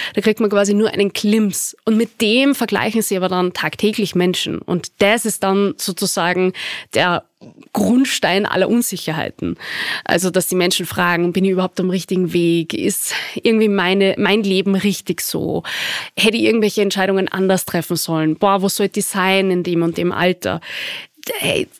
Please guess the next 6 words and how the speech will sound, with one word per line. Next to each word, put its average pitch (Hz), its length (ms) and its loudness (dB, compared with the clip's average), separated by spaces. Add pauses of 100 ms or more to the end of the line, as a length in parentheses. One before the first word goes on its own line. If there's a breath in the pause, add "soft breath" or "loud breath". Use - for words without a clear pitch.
(220)
das 208 200 2
ist - 340 -2
so 269 640 2
fehlgeleitet 208 840 0
und 208 160 0
so, 254 600 2